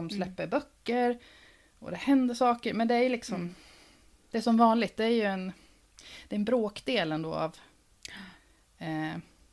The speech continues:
Speaker 2: alla som håller på
Speaker 1: Mm.
Speaker 2: också, <laughs> som man ser
Speaker 1: Precis.
Speaker 2: som det händer.
Speaker 1: Precis.
Speaker 2: Men det är lätt att liksom känna
Speaker 1: Mm.
Speaker 2: att ja, ja, här sitter
Speaker 1: Mm.
Speaker 2: jag och
Speaker 1: Jag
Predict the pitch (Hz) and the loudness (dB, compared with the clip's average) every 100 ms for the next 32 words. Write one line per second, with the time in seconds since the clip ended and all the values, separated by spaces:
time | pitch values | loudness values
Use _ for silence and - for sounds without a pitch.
0 | _ 170 175 180 190 185 196 202 - 262 | _ 2 4 2 0 0 0 0 2 0
1 | 175 185 - - - - _ - - - | 0 -6 -4 -4 -6 -10 _ -16 -14 -16
2 | - - - 190 170 170 175 190 190 190 | -20 -10 -4 -4 -2 -4 -4 -4 -2 0
3 | 151 165 175 160 151 196 196 - - - | 0 -2 -4 -2 -2 -2 -2 -6 -12 -16
4 | - - 180 - 175 175 - - _ - | -20 -12 -10 -10 -12 -12 -14 -16 _ -20
5 | - - _ _ _ _ 196 196 208 220 | -20 -20 _ _ _ _ -4 -2 0 0
6 | - 170 - 180 - 135 214 185 196 170 | -2 -8 -6 -10 -8 -4 -2 0 -2 -2
7 | 196 196 226 285 285 381 - 214 - - | -4 -4 -6 -4 -6 -8 -8 -10 -10 -8
8 | 233 190 247 190 196 - - _ _ - | -4 -2 -2 -4 -8 -16 -20 _ _ -16
9 | - - | -12 -6